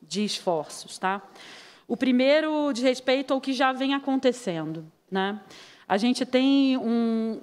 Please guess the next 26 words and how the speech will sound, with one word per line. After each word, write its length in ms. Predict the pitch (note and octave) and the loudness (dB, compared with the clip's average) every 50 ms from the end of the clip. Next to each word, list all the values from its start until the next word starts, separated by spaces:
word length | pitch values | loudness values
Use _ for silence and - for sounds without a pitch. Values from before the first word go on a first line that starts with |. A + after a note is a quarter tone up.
| - - | -14 -12
como 440 | - - A#3 A#3+ A#3+ A#3+ A#3 A#3 - | -4 0 0 2 4 2 2 2 2
eu 100 | A3 A3 | 2 2
apresentei 560 | A3 G#3+ G#3+ A3 G3+ A#3 A3 A3 A3+ G#3+ G3+ | 2 0 0 -2 -2 -2 -2 -2 -2 -2 0
no 140 | G#3 G#3 G#3 | 0 -2 0
início, 420 | G#3 G#3 A#3 C4 B3+ A#3 B3 A#3 A3 | 0 2 2 2 2 0 0 -2 0
um 20 | |
foco 280 | - A#3 A3+ A3 A3+ A3+ | 2 2 2 2 2 0
muito 260 | A#3+ B3+ C4+ C4+ B3+ | 0 0 0 0 2
grande 480 | G#3 A3+ A#3 A#3+ A#3+ B3 B3 A3 A3+ | 2 2 2 4 2 2 0 0 0
em 180 | B3 - A3+ A3+ | 0 0 0 0
criação 400 | A3+ A#3 A3 G#3+ G#3+ - B3 B3+ | 2 2 0 0 0 -2 -2 -2
de 120 | B3+ C4+ | -2 -2
turmas 340 | C4 B3+ C4+ C#4 C#4+ C#4 C4+ | 0 0 0 2 2 2 2
de 80 | A3+ B3+ | 2 0
reforço 400 | A#3 A#3 A3+ - A3 A3+ - - | 0 0 0 -2 -4 -4 -4 -6
escolar 560 | - - - G3+ F#3+ F#3+ F#3 G3+ A3+ A#3+ - - - - - - - - - | -6 -2 -2 0 2 2 2 2 0 -2 -6 -12 -18 -16 -16 -16 -18 -8 -4
naquelas 480 | - G#3+ G#3+ - A#3+ C4 C#4 C#4 C4+ B3+ | -2 -2 0 2 0 2 2 0 0 0
unidades 420 | C4 B3+ A#3+ G#3+ A3 A3 A3 A3 | 0 2 2 2 2 2 0 0
educacionais 840 | A#3 G#3 A3+ - A3+ G#3+ G#3+ - G#3+ G3 G3+ G3+ G#3+ A#3 B3 B3+ A3 | -2 -4 0 0 -2 -2 -2 -4 -4 -2 0 0 0 0 0 0 0
em 80 | B3 B3 | 0 2
que 80 | A#3+ | 2
a 60 | A#3 A3+ | 2 0
gente 320 | G#3 A#3+ A#3+ A#3+ - B3 | 0 -2 -2 -2 -4 -4
percebe 880 | - - B3 B3+ B3 - - - A#3 G#3+ A#3 B3 B3+ A3+ C#4 C#4 C4 - - - - | 2 4 4 4 2 -2 -2 0 2 2 2 2 2 0 -2 -2 -2 -4 -10 -6 -2
uma 120 | G3+ A3+ | -2 -2
situação 540 | G#3+ - - A#3 A3 A3+ - A#3 A#3 B3+ B3+ | 0 0 0 0 0 0 -2 -4 -4 -4 -4